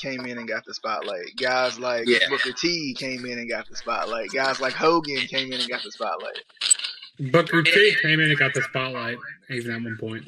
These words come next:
Speaker 2: Well, and, and, and then you guys, you, you mentioned, you know, guys like E C three going to W, back to W W E. When E C three originally started in W W E,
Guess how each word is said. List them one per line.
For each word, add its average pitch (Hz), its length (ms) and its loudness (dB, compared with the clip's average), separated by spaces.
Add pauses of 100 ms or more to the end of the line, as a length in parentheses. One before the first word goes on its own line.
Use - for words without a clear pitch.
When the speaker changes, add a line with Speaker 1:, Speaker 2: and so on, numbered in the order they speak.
Speaker 2:
Well, 185 140 -2 (120)
and, 147 140 4 (140)
and, 170 120 -6 (160)
and 170 120 0
then 185 160 4 (100)
you 165 160 -6
guys, 160 220 6 (240)
you, 147 200 -10
you 156 220 -2
mentioned, 160 480 0 (160)
you 147 180 -4
know, 143 300 0 (460)
guys 156 240 2
like 160 100 0 (160)
E 165 60 -4
C 139 340 -8
three 165 260 2 (680)
going 135 260 -2
to 131 100 -12
W, 139 240 4 (120)
back 135 140 8
to - 260 4
W 139 180 2
W 151 160 2
E. 143 120 -2 (500)
When 143 200 6 (880)
E 196 120 -4
C 208 220 -6
three 180 200 -2
originally 147 520 -2
started 160 560 -2
in 123 180 -2
W 117 240 -2
W 113 80 0
E, 110 340 0